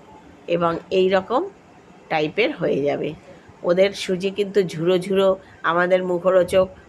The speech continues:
ওই রকম টাইপের হয় না, এই রকমই হয়। আমি অনেকবার সাউথ ইন্ডিয়ায় গেছি, আমার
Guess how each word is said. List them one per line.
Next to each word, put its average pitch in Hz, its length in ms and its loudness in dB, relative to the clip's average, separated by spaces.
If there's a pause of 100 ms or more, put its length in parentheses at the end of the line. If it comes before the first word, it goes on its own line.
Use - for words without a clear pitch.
ওই 175 200 2
রকম 175 240 0
টাইপের 175 320 0
হয় 156 300 -2
না, 220 220 -2 (300)
এই 180 200 4
রকমই 175 400 0
হয়। 151 320 -4 (260)
আমি 165 260 -4
অনেকবার 170 540 0
সাউথ 165 320 -4
ইন্ডিয়ায় 170 360 -2
গেছি, 170 340 -6
আমার 156 260 -4